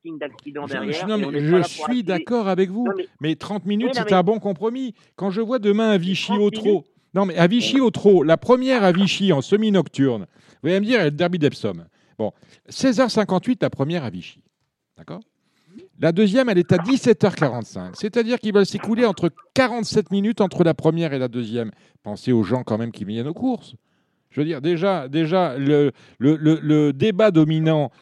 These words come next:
Speaker 2: ces vingt dernières années, et vous le savez, Robert, euh, Rodolphe, c'était de, de limiter le temps, l'espace de temps entre les courses. Et là, on nous, on, on nous inflige des, des délais supérieurs à quarante-cinq, quarante-cinq
Speaker 1: Dominique,
Speaker 2: minutes. Ça
Speaker 1: Dominique,
Speaker 2: n'existe
Speaker 1: si
Speaker 2: pas,
Speaker 1: ce
Speaker 2: mais
Speaker 1: n'est
Speaker 2: j'entends
Speaker 1: que
Speaker 2: bien.
Speaker 1: pour le,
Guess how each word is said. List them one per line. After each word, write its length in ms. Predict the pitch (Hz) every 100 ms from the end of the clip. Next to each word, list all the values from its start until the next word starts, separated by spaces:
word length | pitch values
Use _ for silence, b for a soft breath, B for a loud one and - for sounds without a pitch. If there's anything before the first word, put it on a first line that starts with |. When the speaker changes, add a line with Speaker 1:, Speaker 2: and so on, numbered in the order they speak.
| B -
Speaker 2:
ces 280 | - 135 127
vingt 200 | 190 202
dernières 400 | 190 185 170 165
années, 260 | 170 170
et 60 | 147
vous 100 | 160
le 60 |
savez, 340 | 147 202 190 185
Robert, 440 | 160 147 147 135 b b b _
euh, 280 | 120 135 131
Rodolphe, 380 | 135 165 175 147
c'était 460 | - - 151 185 185
de, 340 | 160 170 147 131
de 160 | 147
limiter 720 | 170 220 240 165 196 185 147 _ _ _ -
le 200 | 143 160
temps, 380 | - 196 165
l'espace 480 | 143 156 - 190 170
de 140 | 143 151
temps 320 | 180 175 135
entre 240 | 123 117
les 100 | 131
courses. 380 | 135 285 - - b _
Et 120 | 107
là, 200 | 143 170
on 140 | 101 120
nous, 160 | 127
on, 200 | 117 113 -
on 140 | 120
nous 220 | 117 117 147
inflige 340 | 139 190 175
des, 280 | 127 120 110 B B _
des 160 | 107 110
délais 240 | 139 170
supérieurs 540 | - 117 131 156 170
à 80 | 107
quarante-cinq, 720 | - 127 123 - 131 123 135 -
quarante-cinq 440 | 123 131 208 127
Speaker 1:
Dominique, 120 | 127 147
Speaker 2:
minutes. 180 | 139 -
Ça 100 | 196
Speaker 1:
Dominique, 200 | 107 117
Speaker 2:
n'existe 240 | 147 -
Speaker 1:
si 60 | 202
Speaker 2:
pas, 80 | 175
Speaker 1:
ce 60 |
Speaker 2:
mais 60 | -
Speaker 1:
n'est 60 |
Speaker 2:
j'entends 280 | - 143 175
Speaker 1:
que 60 | 202
Speaker 2:
bien. 160 | 214
Speaker 1:
pour 120 | 202
le, 60 | 196